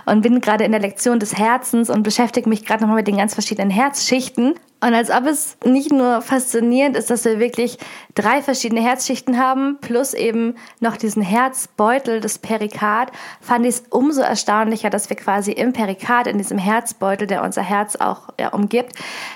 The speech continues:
nochmal Schichten haben, drei Schichten, die gegeneinander sich bewegen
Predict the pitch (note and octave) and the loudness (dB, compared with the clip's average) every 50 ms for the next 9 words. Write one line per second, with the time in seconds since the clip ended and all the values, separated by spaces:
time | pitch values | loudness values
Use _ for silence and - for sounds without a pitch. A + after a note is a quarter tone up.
0 | - - A#3 C4 E4+ F4 - D4 C4 A#3 G#3+ G3 F#3 F3+ F3+ - - - _ _ | 2 4 4 4 4 2 0 2 2 4 4 4 2 0 0 -2 -6 -10 _ _
1 | - - - - A#3 A#3+ A#3 - - A3+ A3+ G3+ G#3 G#3+ G3+ G3+ G#3 A3+ A#3+ B3 | -8 -8 -4 -2 -2 -2 -4 -4 -4 -4 -2 0 0 2 0 2 0 0 0 0
2 | B3+ - - - G#3 - A3 G3+ G3 G3+ A#3+ C4 - - - B3+ B3+ - - - | 0 -2 -6 -10 -6 -6 -4 -2 0 0 0 0 -2 -2 -2 -4 -4 -4 -10 -8
3 | - A3+ B3 B3+ C4 C4 C4 _ A#3+ A3+ A3+ G#3+ - - G#3 G#3 G3 G3 A#3+ B3 | -4 -2 0 0 -2 -2 -6 _ -6 -4 -2 -4 -4 -4 -6 -6 -4 -2 0 0
4 | C#4+ D#4 D#4 - - - G#3+ A3 A3 A#3+ C4 B3+ B3 A3 G#3 A#3 - - - G3+ | 0 0 0 0 0 0 0 2 2 2 2 2 0 0 -2 -4 -6 -4 -8 -6
5 | F#3 F#3+ A3 A#3 B3 B3+ B3 B3+ C4 C#4 | -4 -2 -2 0 0 0 2 2 0 0